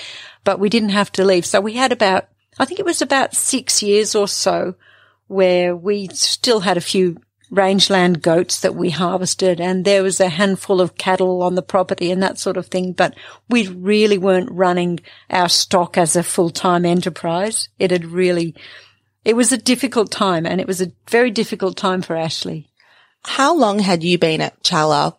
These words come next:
Speaker 2: when this, when the last sheep left?
Speaker 1: I would say it would have to be about fifteen years or so.
Speaker 2: So I, I can imagine it would be an easy assumption that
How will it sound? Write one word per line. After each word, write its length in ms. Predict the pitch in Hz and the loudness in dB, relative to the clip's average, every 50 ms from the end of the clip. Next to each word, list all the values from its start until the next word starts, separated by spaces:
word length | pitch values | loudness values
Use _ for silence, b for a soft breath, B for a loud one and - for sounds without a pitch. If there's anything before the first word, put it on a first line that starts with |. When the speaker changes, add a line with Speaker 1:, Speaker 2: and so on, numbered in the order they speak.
| _ _ | _ _
Speaker 2:
when 600 | - - 165 175 165 156 156 151 147 143 - - - - | -16 -8 -2 0 0 0 0 0 -2 -4 -6 -10 -8 -6
this, 400 | 143 151 - - - - - _ _ _ _ _ _ - - | -4 -2 0 0 0 -2 -4 _ _ _ _ _ _ -16 -8
when 180 | - 175 170 165 | -4 -2 -2 0
the 80 | 151 | 0
last 320 | 151 151 143 147 151 - - | 0 0 0 0 0 -2 -2
sheep 320 | - 143 143 - - _ _ - | -2 -2 -4 -4 -8 _ _ -14
left? 640 | 196 - 156 147 139 - - - - - - - - _ _ _ _ _ _ _ _ - - - - _ _ _ - | -8 -4 -2 -2 -2 -2 -6 -12 -8 -4 -4 -4 -4 _ _ _ _ _ _ _ _ -14 -14 -14 -14 _ _ _ -8
Speaker 1:
I 220 | 262 294 359 392 - - | -6 -6 -6 -6 -4 -4
would 160 | 220 214 - | -2 2 2
say 360 | - - - 226 202 196 190 | 2 2 2 2 4 4 2
it 60 | - | 2
would 140 | - 196 185 | 2 0 0
have 360 | - - 214 190 196 - - | -2 -2 -2 -2 -2 -2 -4
to 120 | - - 190 | -8 -6 -2
be 200 | - 196 196 190 | 0 2 2 2
about 380 | 185 185 196 190 180 170 - | 2 0 0 -2 -2 -2 -4
fifteen 560 | - - 214 190 - - - 190 190 190 185 | -6 -6 -6 -6 -4 -2 -2 0 0 0 -2
years 280 | 190 190 196 202 190 - | -2 -4 -4 -6 -4 -4
or 140 | 180 170 180 | -4 -4 -4
so. 360 | - - - - - - - 165 _ _ _ _ b b b b b b b b | -4 -6 -6 -6 -8 -10 -10 -14 _ _ _ _ b b b b b b b b
Speaker 2:
So 180 | - - 202 | -4 -2 0
I, 260 | 175 - 202 220 226 226 - - | 2 2 2 0 0 -2 -4 -4
I 120 | 214 214 | -2 -2
can 160 | 202 - 214 | -2 0 0
imagine 540 | 220 220 208 196 190 196 202 202 247 254 247 | 0 2 2 2 2 2 2 0 0 0 0
it 100 | 226 - | 0 0
would 160 | 185 180 170 | -2 -2 0
be 200 | - 175 165 165 | 2 0 2 2
an 100 | 160 160 | 0 -2
easy 260 | 156 156 160 - - | -2 -2 -2 -2 -2
assumption 580 | 156 160 - 165 147 143 135 - - 170 156 151 | 0 0 0 0 0 0 0 0 0 0 0 0
that 460 | 147 147 143 143 - - - - - | 0 0 0 0 -2 0 -2 -2 -2